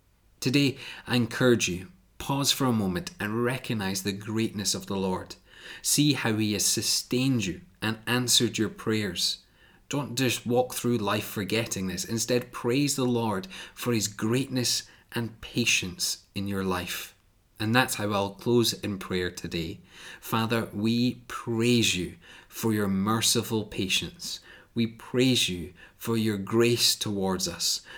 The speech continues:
We praise you for your greatness in sustaining us and answering our prayers. Father, we declare how great is God.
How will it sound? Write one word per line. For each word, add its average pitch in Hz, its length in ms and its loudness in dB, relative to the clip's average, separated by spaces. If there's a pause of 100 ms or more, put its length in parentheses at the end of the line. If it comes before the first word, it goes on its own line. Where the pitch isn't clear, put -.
We 123 140 4
praise 123 520 4
you 101 140 0
for 117 160 -2
your 113 160 2
greatness 110 800 2 (340)
in 113 120 0
sustaining 123 840 4
us - 300 -4 (100)
and 104 260 -2 (140)
answering 117 600 0
our 98 160 0
prayers. 98 720 -2 (440)
Father, 110 380 0
we 113 160 2
declare 110 760 0 (240)
how 101 280 -2
great 104 720 0 (340)
is 95 240 -4
God. 85 460 -6